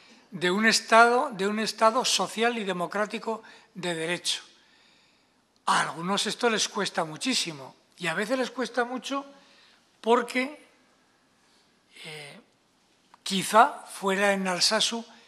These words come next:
más normalizador de las relaciones humanas que se hiciera cargo la policía foral de todo lo que es el orden público. Eso a lo mejor ganaba la vida,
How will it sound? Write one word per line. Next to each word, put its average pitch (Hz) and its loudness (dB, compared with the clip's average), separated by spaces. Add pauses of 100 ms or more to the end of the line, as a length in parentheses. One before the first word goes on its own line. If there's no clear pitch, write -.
(140)
más 190 4
normalizador 175 2
de 208 -2
las 190 2
relaciones 180 -4 (360)
humanas 208 -2 (400)
que 190 -4
se - 0
hiciera 190 0
cargo 202 4
la 196 4
policía 180 -4
foral 185 -4 (420)
de 165 -8
todo 190 2
lo 165 -2
que 170 -6
es 160 -4
el 156 -8
orden 147 -10
público. 180 -8 (320)
Eso 175 -6
a 208 -2
lo 170 -6
mejor 185 -4 (460)
ganaba 175 4
la 180 2
vida, 165 -4